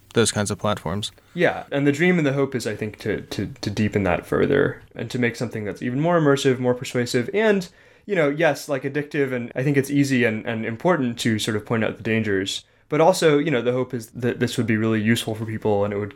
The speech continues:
Speaker 2: you know, connect people across boundaries and borders and so on. And so I think, yeah, I, th-, I think it is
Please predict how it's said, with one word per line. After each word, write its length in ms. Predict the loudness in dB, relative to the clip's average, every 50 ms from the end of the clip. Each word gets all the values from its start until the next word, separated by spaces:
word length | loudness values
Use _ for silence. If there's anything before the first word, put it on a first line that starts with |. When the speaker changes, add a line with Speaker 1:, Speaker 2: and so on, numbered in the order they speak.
| -10 -8
Speaker 2:
you 60 | -4
know, 140 | -2 -2 -2
connect 340 | -2 -2 -2 -2 -2 -2 -4
people 320 | -8 -6 -2 -2 0 0
across 640 | 0 -2 -2 -2 0 0 -2 -2 -6 -12 -14 -14 -18 -20 -20 -20 -20 -20 _ -2
boundaries 520 | 0 0 0 0 -2 -4 -4 -4 -6 -6
and 100 | -8 -8
borders 420 | -6 -4 -4 -2 -2 -4 -4 -6
and 140 | -8 -10 -6
so 140 | -4 -4 -4
on. 200 | -4 -4 -6 -8
And 140 | -8 -8 -4
so 220 | -2 -2 -2 -2 -4 -8 -20 -12 -6
I 80 | -2 0
think, 240 | 2 2 0 0 -2 -2
yeah, 260 | 0 0 0 0 0
I, 80 | -2 -4
th-, 140 | -4 -4 -4
I 80 | -4
think 180 | -2 -4 -4 -2
it 80 | -2
is 360 | -4 -4 -4 -6 -8 -12 -14